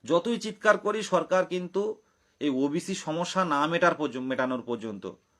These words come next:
ওবিসি সমস্যা না মেটানো পর্যন্ত কিন্তু নিয়োগ করবেন না, আমরা বুঝতে পারছি পরিষ্কার। এটা একদম কেউ, এটা, এটার বিরুদ্ধে আম-, যে যত বড় আন্দোলন করা হোক না কেন,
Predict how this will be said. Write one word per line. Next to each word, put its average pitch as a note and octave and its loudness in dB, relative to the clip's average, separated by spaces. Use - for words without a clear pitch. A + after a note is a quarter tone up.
ওবিসি F3 0
সমস্যা G3 0
না E3+ 2
মেটানো F#3 2
পর্যন্ত E3+ -4
কিন্তু F3+ -4
নিয়োগ C#3+ -2
করবেন C3+ -2
না, B2 -2
আমরা A#2 -4
বুঝতে B2 -8
পারছি G#2 -8
পরিষ্কার। G2 -14
এটা C#3 0
একদম D3 -6
কেউ, E3 2
এটা, D#3+ 4
এটার F#3 2
বিরুদ্ধে G3+ -2
আম-, G3+ 4
যে - 2
যত G#3+ 2
বড় G#3 6
আন্দোলন E3+ -2
করা F3+ 4
হোক F3 0
না F#3 -2
কেন, G#3 0